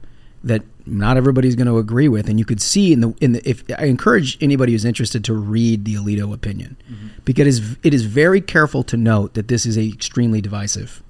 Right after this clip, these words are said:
Speaker 1: issue. But the, I think it even says that it, the court itself cannot have its work be dictated by who's not going to like it.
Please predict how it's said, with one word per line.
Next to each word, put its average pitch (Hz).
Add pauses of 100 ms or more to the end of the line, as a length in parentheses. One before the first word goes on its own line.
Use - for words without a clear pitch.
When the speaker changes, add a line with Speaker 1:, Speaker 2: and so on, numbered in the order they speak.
Speaker 1:
issue. - (580)
But 127
the, 117 (420)
I 139
think 143
it 127
even 117
says 196
that 104
it, -
the 143
court 170
itself 135
cannot 156 (580)
have 127
its 117
work 135
be 120
dictated 113 (480)
by 113
who's 113
not 117
going 107
to 101
like -
it. -